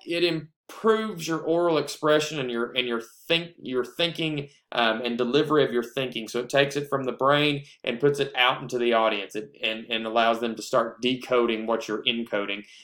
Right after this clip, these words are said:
Uh, you get more confident the more you do it. You know, I think it would have been good probably for us to have had this live session earlier in the course, and we may play around with that with future offerings, but I thought this would kind of work as a, a better final exam for you, uh, after you've had all that practice now to come live.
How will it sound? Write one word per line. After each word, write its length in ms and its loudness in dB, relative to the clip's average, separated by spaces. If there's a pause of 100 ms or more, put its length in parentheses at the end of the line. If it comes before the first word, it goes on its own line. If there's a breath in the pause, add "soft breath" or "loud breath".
Uh, 140 4
you 140 -2
get 160 -2
more 180 -2
confident 680 0
the 80 -2
more 200 2
you 140 0
do 200 0
it. 120 -6
You 100 -6
know, 120 4
I 80 6
think 240 -4
it 80 -8
would 100 0
have 120 0
been 220 0
good 340 4
probably 340 6
for 200 2
us 200 2
to 120 -4
have 200 0
had 260 2
this 220 -2
live 320 4
session 380 -2
earlier 260 2
in 100 -4
the 60 -4
course, 340 0 (260 soft breath)
and 120 0
we 80 4
may 160 4
play 260 2
around 300 4
with 140 0
that 180 0
with 160 -6
future 340 -6
offerings, 400 0
but 120 -2
I 80 2
thought 260 2
this 180 0
would 120 -10
kind 160 0
of 40 0
work 220 0
as 100 -4
a, 60 0
a 180 -4
better 220 4
final 540 0
exam 540 -2
for 200 0
you, 260 -2 (300 loud breath)
uh, 200 2
after 260 0
you've 100 -8
had 100 4
all 140 4
that 240 -4
practice 580 -2
now 240 0
to 80 0
come 260 -6
live. 520 -2